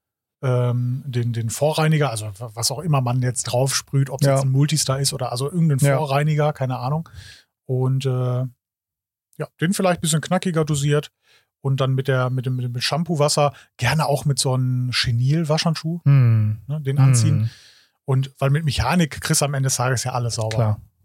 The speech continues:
Speaker 2: klar.
Speaker 1: Fast alles.
Speaker 2: Ja. Nutzt du denn immer Felgenreiniger bei deinen Aufbereitungs-?
Speaker 1: Ja.
Speaker 2: Okay.
Speaker 1: Ja.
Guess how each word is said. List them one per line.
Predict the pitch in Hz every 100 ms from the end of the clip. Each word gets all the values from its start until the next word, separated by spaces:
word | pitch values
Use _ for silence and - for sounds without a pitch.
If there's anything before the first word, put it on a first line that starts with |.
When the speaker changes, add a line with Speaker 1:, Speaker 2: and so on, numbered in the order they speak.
| -
Speaker 2:
klar. | - - -
Speaker 1:
Fast | - 101 -
alles. | 113 107 -
Speaker 2:
Ja. | 117 - _ _ - - -
Nutzt | 139 147 -
du | 196
denn | 185 160
immer | 180 196
Felgenreiniger | - 170 175 170 180 175
bei | 160
deinen | 151 151 156
Aufbereitungs-? | 165 - 156 156 156 - -
Speaker 1:
Ja. | -
Speaker 2:
Okay. | - 123 135
Speaker 1:
Ja. | 127